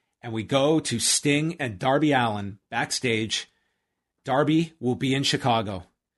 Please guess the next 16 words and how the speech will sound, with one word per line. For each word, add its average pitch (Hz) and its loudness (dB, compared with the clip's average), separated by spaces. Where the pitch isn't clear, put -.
and 135 -8
there 139 0
is 135 0
only 135 0
one 127 2
place 120 -2
to - -18
prove 127 0
you're 117 -8
the 113 -8
best. - -6
That's 135 -4
in 139 0
A 156 -4
E 147 0
W, 117 -2